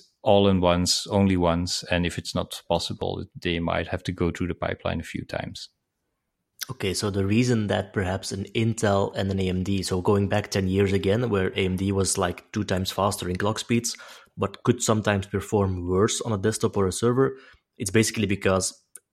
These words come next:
Speaker 2: one instruction set on Intel cannot really be compared to one instruction set on A M D, because maybe you need two or three times to, to run through that pipeline in order to get the same result. So basically, you, you lose a clock tick, um, at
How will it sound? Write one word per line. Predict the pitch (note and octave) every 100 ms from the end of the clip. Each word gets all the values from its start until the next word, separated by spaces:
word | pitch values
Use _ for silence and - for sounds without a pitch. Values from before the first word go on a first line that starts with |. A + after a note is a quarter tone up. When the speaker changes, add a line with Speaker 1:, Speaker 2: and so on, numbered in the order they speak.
| _ _ -
Speaker 2:
one | A2 G#2+
instruction | G#2 F#2+ - A2+ - G2+
set | G2+ G2
on | F#2
Intel | F#2+ G#2+ A2+ A2
cannot | G2+ G2 G2
really | G2+ G#2
be | G2+
compared | G2 F2+ - G2 G2
to |
one | F#2 G2 F#2+
instruction | F#2 - G2 - F#2
set | F#2+
on | F#2
A | F2+ F2
M | F2
D, | F#2+ G#2+ - _ _ -
because | - F#2
maybe | G2 G2 F#2+
you | F#2
need | F#2+ - -
two | G#2+
or | G2+
three | - G#2
times | G2+ F#2+ F#2 F#2+ - _ _ - _ _ -
to, | F2
to | -
run | G2 G#2+ G#2+
through | A2+
that | F#2+ -
pipeline | G2+ G#2 G2+ G#2+ G#2
in | G2+
order | F#2+ F2+
to | -
get | F#2 -
the |
same | - F2 E2+
result. | E2 F2+ E2+ - - -
So | F2
basically, | E2 F#2+ - G2
you, | F#2 G2
you | F#2+ F2+
lose | F#2 G#2+ A2 - - _ -
a | - _
clock | - G2+ G#2 - - _ _ _ -
tick, | A2+ - - _ _ _ _
um, | - F#2 F#2 -
at | G#2 -